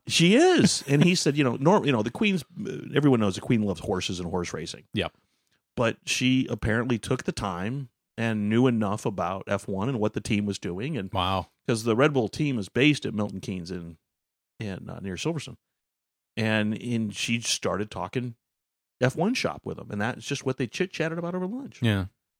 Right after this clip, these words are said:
Speaker 2: Well, there's all that, y-, you know, y-, you can imagine how, how nervous you are, especially if you're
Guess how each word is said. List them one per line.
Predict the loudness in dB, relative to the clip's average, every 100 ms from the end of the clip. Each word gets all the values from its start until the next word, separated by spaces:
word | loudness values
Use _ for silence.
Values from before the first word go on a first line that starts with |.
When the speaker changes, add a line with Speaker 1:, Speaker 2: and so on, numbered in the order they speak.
| 4
Speaker 2:
Well, | 8
there's | 8 8
all | 8
that, | 8 6 2
y-, |
you | -4 0 2
know, | 4
y-, | 4
you | 2 -2 -4
can | 0 2
imagine | 4 2 4 2
how, | 4 4 4 0
how | 0 2
nervous | 4 4 2 2
you | 2
are, | 4 4 2 -4 _
especially | 2 4 4 2
if | 0 0
you're | -4